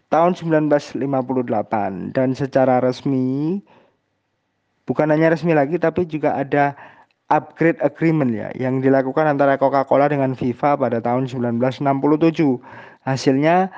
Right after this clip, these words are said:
mereka terus bekerja sama sampai yang terakhir di Piala Dunia dua ribu delapan belas yang lalu.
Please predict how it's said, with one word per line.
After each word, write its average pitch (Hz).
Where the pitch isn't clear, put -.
mereka 156
terus 165
bekerja 131
sama 127
sampai 147
yang 165
terakhir 180
di 175
Piala 160
Dunia 143
dua 123
ribu 127
delapan 123
belas 127
yang 127
lalu. 117